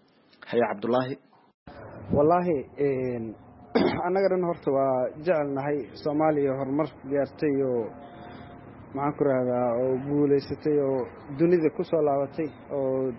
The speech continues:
Speaker 2: waddamada kale oo caalamka la mid ah. Ee, laakiin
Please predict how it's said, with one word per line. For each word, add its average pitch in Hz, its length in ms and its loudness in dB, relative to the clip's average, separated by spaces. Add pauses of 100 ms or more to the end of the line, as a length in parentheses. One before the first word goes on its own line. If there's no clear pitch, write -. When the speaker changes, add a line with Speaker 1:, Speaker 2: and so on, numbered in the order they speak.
(260)
Speaker 2:
waddamada 147 540 2
kale 139 200 0 (380)
oo 131 80 -4
caalamka 139 520 0
la 139 200 0
mid 151 200 -2
ah. 151 100 -2 (880)
Ee, 135 260 0
laakiin 190 460 2